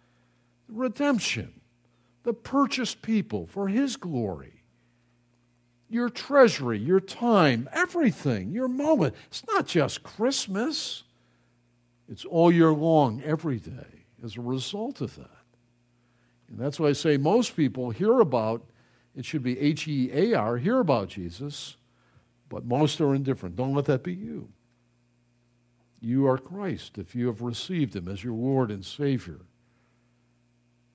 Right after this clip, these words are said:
Don't let that be you. Number four, don't allow your familiarity with Christmas hinder your worship and praise of God this year. And if you have a sense of lethargic, uh, s-,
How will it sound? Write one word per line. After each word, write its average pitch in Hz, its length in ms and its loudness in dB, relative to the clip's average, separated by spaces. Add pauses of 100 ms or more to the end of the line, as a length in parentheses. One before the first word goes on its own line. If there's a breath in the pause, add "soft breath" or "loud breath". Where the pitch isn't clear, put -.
Don't 113 220 -4
let 107 140 -4
that 107 220 -2
be 110 100 -6
you. 101 260 -12 (260)
Number 151 240 0
four, 135 500 2 (1200)
don't 160 200 2
allow 160 280 12
your 165 180 6
familiarity 175 920 2
with 101 220 -8
Christmas 156 600 -4
hinder 139 420 -4 (640 soft breath)
your 117 120 -6
worship 120 640 2 (420)
and 95 160 -14
praise 123 720 -2 (580)
of 95 140 -16
God 113 320 0
this 104 240 -10
year. 80 200 -14 (1200)
And 151 180 -2
if 185 120 2
you 220 80 8
have 233 220 10
a 208 80 6
sense 214 360 2
of 156 120 0
lethargic, 143 920 2
uh, 120 140 2
s-, - 240 -6